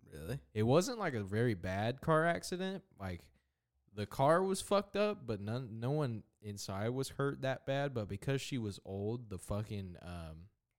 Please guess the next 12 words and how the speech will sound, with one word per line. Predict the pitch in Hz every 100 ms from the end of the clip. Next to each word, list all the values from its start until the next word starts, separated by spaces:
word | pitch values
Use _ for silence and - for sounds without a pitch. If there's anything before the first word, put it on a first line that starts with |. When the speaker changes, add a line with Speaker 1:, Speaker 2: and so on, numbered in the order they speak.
| _ _ _ _ _ _ _ _ _ _ _ _ _ _ _ _ _
Speaker 2:
the | 107 104 95 -
airbag | 107 117 104 98 90 87 - _ _ - _ _ 101
Speaker 1:
Oh. | 101 110 - - -
Speaker 2:
fucking | - 101 98 87 82 -
Speaker 1:
Yeah. | 110 107
Speaker 2:
cracked | 101 -
one | 92 87
of |
her | 90
ribs | 78 82 80 82 -
pretty | - 62
bad. | 71 62 60